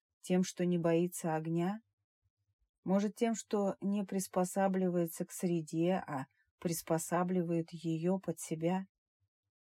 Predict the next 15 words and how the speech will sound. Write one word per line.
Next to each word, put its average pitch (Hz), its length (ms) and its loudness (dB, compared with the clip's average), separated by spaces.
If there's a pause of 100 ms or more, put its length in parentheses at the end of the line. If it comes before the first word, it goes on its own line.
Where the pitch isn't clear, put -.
(300)
Может, 170 380 0
бессмертием, 175 1120 -2 (320)
свободой 175 640 2
выбора 175 500 2
или 170 380 -2 (300)
познавательной 170 880 2
способностью? 156 960 -6 (1000)
Какая 185 500 2
бездонная 165 720 0
пропасть 165 640 -4 (300)
между 170 280 -2
человеком 175 840 0
и 175 140 -4
всем 165 400 -2
остальным? 175 760 -2